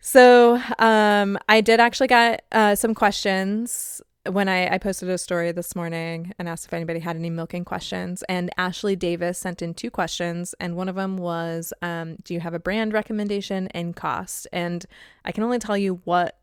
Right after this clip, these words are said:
I decided to purchase. And it was called a hand top goat milking machine. And it has a seven liter, uh, it has a seven liter milk canister with it. And it is a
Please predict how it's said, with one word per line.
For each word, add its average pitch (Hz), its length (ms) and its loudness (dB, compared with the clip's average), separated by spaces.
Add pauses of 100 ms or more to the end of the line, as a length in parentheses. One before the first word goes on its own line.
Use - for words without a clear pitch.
(200)
I 175 100 -2
decided 175 440 -6
to 170 60 -8
purchase. 202 680 -4
And 180 120 -4
it - 40 -8
was 175 120 -10
called 170 360 -4
a 165 300 0 (320)
hand 214 460 0
top 180 460 -2 (400)
goat 180 480 -2 (460)
milking 190 400 -2
machine. 226 500 -4 (720)
And 202 120 -2
it 180 80 0
has 185 200 0
a 175 60 0
seven 185 540 0
liter, 180 500 -2 (460)
uh, 180 280 0
it - 40 -6
has 185 160 -4
a 175 60 -2
seven 180 380 -2
liter 185 340 0
milk 190 340 -4
canister 175 540 -2
with 170 260 -4
it. 175 300 -2
And 180 160 -2
it 175 80 -2
is 175 160 -2
a 170 200 -2